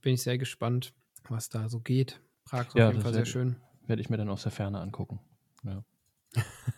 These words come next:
Speaker 2: Ich bin dann bei dem größeren Event in, in Wolfersweiler. Ja,
Speaker 1: Ja, auf, auf jeden Fall. Ja, absolut. Ja.
Speaker 2: <laughs>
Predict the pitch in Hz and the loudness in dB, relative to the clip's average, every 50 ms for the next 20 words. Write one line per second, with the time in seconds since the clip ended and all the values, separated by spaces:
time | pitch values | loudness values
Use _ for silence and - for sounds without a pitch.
0 | - 127 - - 143 - 117 - 143 139 123 123 113 110 104 101 101 107 - 123 | -2 0 2 2 2 4 6 8 10 10 12 12 10 10 10 8 8 8 8 6
1 | 110 104 104 98 98 95 98 101 98 98 101 98 - 92 95 92 92 95 95 - | 6 4 4 4 4 4 2 2 0 0 0 0 -2 0 0 0 0 -2 -4 -4
2 | - 92 87 85 82 104 - _ _ - 107 110 113 - _ - - 185 170 185 | -2 -2 -2 -2 -4 -6 -8 _ _ -2 0 0 -2 -4 _ 2 8 10 10 10
3 | - - - 180 156 135 - 160 143 127 123 117 117 135 120 107 107 120 127 120 | 10 6 2 2 2 2 4 4 4 4 4 4 2 2 2 0 0 -2 -4 -4
4 | 127 - _ _ - - 87 - - - 101 98 - 131 - 110 - - - - | -6 -6 _ _ -12 -6 -4 -4 -2 -2 -2 -2 -2 0 0 0 -2 -2 -4 -12
5 | - - - - - - - - - - - - - - - - 170 185 | -20 -20 -20 -20 -20 -20 -20 -20 -20 -20 -20 -20 -20 -6 -2 0 0 0